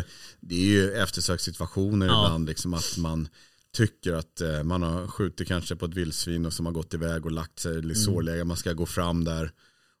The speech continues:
Speaker 1: och kanske avliva det, liksom. Och så gör de något superkast, liksom, mot den, liksom, sådär.
Speaker 2: Ja.
Speaker 1: Det är ju, det är ju mindre trevligt.
Speaker 2: Ja, nej. Nej, precis. De är också jävla snabba. <laughs>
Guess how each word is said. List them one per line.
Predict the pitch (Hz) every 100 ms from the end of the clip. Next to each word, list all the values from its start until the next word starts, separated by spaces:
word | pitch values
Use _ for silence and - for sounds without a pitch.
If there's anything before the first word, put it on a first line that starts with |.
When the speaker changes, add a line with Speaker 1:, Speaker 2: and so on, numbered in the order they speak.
| -
Speaker 1:
och | -
kanske | 82 95
avliva | 104 82 82 85 87
det, | 82
liksom. | 80 - 82 -
Och | 123
så | 98 123
gör | 104 101
de | 95
något | 90 - - _
superkast, | - - - - - 95 - 104 92 80 - 139 - -
liksom, | - 82 87
mot | 87 117 160 -
den, | 90
liksom, | 73 - 80
sådär. | - 73 71 -
Speaker 2:
Ja. | 123
Speaker 1:
Det | 107
är |
ju, | 104 95 87 - 85 - - - _ _ -
det | 113
är |
ju | 104 90 82 92 90
mindre | 95 90 82
trevligt. | - 80 73 -
Speaker 2:
Ja, | 113 117
nej. | 117 113 117 110 - - _ _ _ -
Nej, | 120 139 139 135
precis. | - 123 139 95
De | - 131
är | 156
också | 160 -
jävla | 160 143 180 120 139
snabba. | - 165 151 120 - -
<laughs> | 151